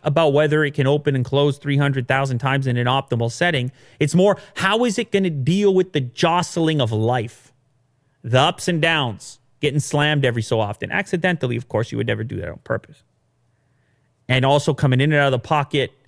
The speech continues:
getting chucked in the car. Are things gonna become dislodged? Are things gonna become,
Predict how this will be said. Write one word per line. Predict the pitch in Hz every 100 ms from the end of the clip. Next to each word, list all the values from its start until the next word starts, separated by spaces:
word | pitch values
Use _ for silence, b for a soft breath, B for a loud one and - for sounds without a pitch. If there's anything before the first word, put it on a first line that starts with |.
| _
getting | - 110 123
chucked | - 151 -
in | 147
the | 135
car. | - 139 135 135 147 _ _ _ _ _ _ _ _ _ _ _ _ _ _ _ _ _
Are | 110
things | 139 165
gonna | 151 151
become | 143 151
dislodged? | 131 127 - 98 73 - _ _ _ _ _ -
Are | 131
things | - 175 175 147
gonna | 170 160
become, | 160 147 156 147